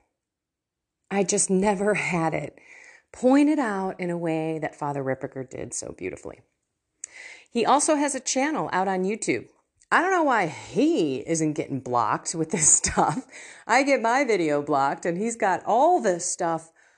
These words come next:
put up on his channel, which is called Sensus Traditionis. T R A D I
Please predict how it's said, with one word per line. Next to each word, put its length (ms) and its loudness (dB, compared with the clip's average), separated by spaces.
put 320 2
up 360 2
on 500 -2
his 500 2
channel, 500 0
which 160 -4
is 80 -2
called 280 -2
Sensus 1120 0
Traditionis. 1600 -2
T 280 -2
R 240 -4
A 480 -2
D 320 -6
I 360 -8